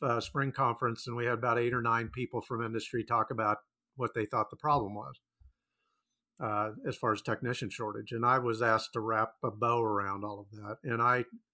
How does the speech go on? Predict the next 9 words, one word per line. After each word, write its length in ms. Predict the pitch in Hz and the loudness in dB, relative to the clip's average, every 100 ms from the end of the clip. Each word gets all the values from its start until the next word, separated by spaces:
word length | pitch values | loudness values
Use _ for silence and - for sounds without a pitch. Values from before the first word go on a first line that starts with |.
| _ _ _ - | _ _ _ -4
I 100 | 139 | 0
can 120 | 156 | 2
remember 360 | 143 135 127 113 | 4 4 4 2
challenging 600 | - 131 131 131 120 120 | 6 6 6 4 0 0
everybody 480 | 113 117 123 117 | 0 2 2 2
in 100 | 113 | 0
the 60 | 104 | 0
room 460 | 113 160 123 107 - | 2 4 4 0 -2
to, 380 | 131 113 110 104 | 0 2 2 -2